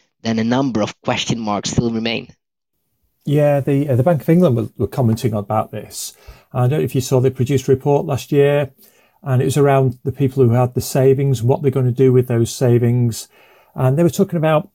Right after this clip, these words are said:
Speaker 2: about qu-, just over a quarter who said they're gonna s-, spend some of their savings. Only about thirteen percent were gonna s-,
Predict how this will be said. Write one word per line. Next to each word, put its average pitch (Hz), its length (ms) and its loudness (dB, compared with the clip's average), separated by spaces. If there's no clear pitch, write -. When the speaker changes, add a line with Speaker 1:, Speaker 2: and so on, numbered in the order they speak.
Speaker 2:
about 175 300 -4
qu-, - 260 -10
just - 240 -4
over 185 160 4
a - 40 -4
quarter 185 600 2
who 151 120 4
said 156 220 0
they're 165 80 2
gonna 160 160 0
s-, 165 320 -4
spend 151 320 -2
some 156 160 -4
of 151 60 -4
their 156 80 -2
savings. 156 640 -2
Only 180 220 4
about 170 240 -2
thirteen 190 640 2
percent 131 520 -4
were 131 100 -8
gonna 147 160 -4
s-, - 220 -12